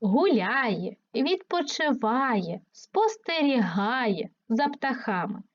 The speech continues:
зустрічається з друзями. Давай знайдемо тут дієслова. Що робить? Що ж читалочка робить? Гуляє.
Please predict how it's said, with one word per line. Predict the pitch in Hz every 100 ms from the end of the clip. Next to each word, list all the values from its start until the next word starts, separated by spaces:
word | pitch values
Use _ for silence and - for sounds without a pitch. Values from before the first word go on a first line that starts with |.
| _ - - -
зустрічається | 214 285 285 214 196 185 - 226 359 415 247 226 - - - _
з | 247
друзями. | 294 349 277 220 170 156 175 - _ _ _ _ _ _ _ _ _
Давай | 208 202 202 190
знайдемо | 180 165 160 185 302 370
тут | 330 285 220
дієслова. | 185 202 214 - 196 175 170 - _ _ _ _ _ _ _
Що | - - 403 427
робить? | 392 285 170 - - - _ _ _ _ _
Що | - - 466 302
ж | -
читалочка | - 285 339 233 185 - - 302
робить? | 339 320 196 - - - _ _ _ _ _ _ _ _ _ _
Гуляє. | - 202 349 349 220 160 156 180 190